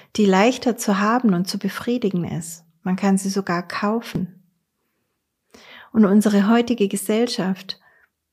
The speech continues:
ist freizügig, ja, also man kommt an einem, ja, allgegenwärtigen Angebot an sexuellen Inhalten, egal ob im Fernsehen oder in der Werbung oder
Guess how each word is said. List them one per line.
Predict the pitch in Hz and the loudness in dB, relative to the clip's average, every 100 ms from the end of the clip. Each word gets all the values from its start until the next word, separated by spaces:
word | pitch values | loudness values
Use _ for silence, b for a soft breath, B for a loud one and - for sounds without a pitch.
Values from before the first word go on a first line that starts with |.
| _ | _
ist | 220 - | -2 -2
freizügig, | 202 208 311 - 170 170 156 156 165 - | -2 0 0 -4 -4 -4 -4 -6 -8 -8
ja, | 180 214 | -2 0
also | 247 208 | 0 -2
man | 202 190 196 | 0 0 -2
kommt | - 220 233 247 - - b b b b _ | -2 0 2 0 -6 -16 b b b b _
an | 208 208 | 0 2
einem, | 139 196 202 196 196 196 196 - _ _ | 2 2 2 4 4 2 0 -8 _ _
ja, | 202 208 220 - | 0 0 0 0
allgegenwärtigen | 180 214 240 214 208 202 190 196 254 254 202 | 4 4 4 0 2 4 4 2 0 0 0
Angebot | - 220 247 226 190 185 | 0 2 4 2 0 -2
an | 170 185 | -2 -2
sexuellen | 185 185 - 190 185 185 185 | -2 -4 -2 -2 0 0 0
Inhalten, | 233 285 226 180 175 170 165 165 185 b b b b b _ | -2 -2 0 -2 -2 -6 -6 -4 -6 b b b b b _
egal | - 190 190 226 | -6 -2 0 0
ob | 220 185 | 0 0
im | 180 | -2
Fernsehen | 185 202 247 262 180 170 | 2 4 4 4 2 -2
oder | 165 175 | -4 -4
in | 165 | -2
der | 185 190 | 0 0
Werbung | 220 269 190 180 | 0 0 -2 -4
oder | - 170 175 | -2 -2 -4